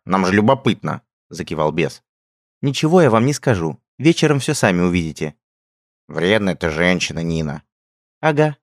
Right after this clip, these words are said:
есть немного", она кокетливо взмахнула ресницами. "Хорошо, значит, сейчас все поедем домой,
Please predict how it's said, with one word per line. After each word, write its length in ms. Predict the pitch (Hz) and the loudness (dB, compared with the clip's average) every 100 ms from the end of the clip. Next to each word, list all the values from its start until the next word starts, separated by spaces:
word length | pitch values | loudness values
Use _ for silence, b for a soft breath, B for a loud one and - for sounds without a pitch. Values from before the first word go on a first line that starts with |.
| _ | _
есть 300 | 107 123 - | 0 2 2
немного", 500 | 117 113 110 101 101 _ | 4 4 4 0 -4 _
она 160 | 85 87 | -6 -4
кокетливо 440 | 80 85 80 80 | -4 -6 -4 -4
взмахнула 420 | 76 80 - 85 | -2 -6 -6 -6
ресницами. 640 | 82 85 87 76 76 71 67 _ _ _ _ _ _ _ _ _ | -6 -6 -8 -8 -8 -10 -12 _ _ _ _ _ _ _ _ _
"Хорошо, 480 | 101 110 - 82 - _ | 0 2 2 -2 -4 _
значит, 380 | 82 98 - - | -4 -2 -2 -8
сейчас 300 | 98 117 104 | -2 0 2
все 140 | 98 | 0
поедем 380 | 90 85 80 80 | 2 0 0 0
домой, 360 | 85 107 147 | 2 2 2